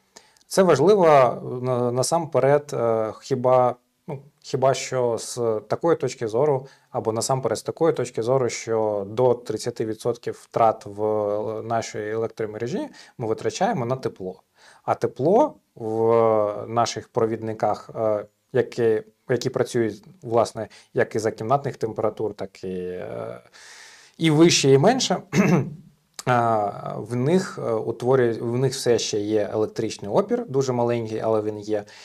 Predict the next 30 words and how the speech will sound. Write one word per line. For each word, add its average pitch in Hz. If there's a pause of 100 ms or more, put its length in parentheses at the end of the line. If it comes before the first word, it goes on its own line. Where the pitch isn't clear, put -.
(180)
І 117
цей 120
опір 175 (100)
при 104 (220)
проходженні 107
струму 101
через 95
матеріал, 135
е, 113
власне, 131
створює 120
тепло. 101 (280)
Тому 135
ми 113 (560)
маємо, 139 (140)
насправді, 139
ми 107
маємо 117
платити 123 (380)
за 110
цю 127
електроенергію, 117
яку 107
ми 101
просто 123
витрачаємо 110
в -
тепло, 110
в 143
повітря 107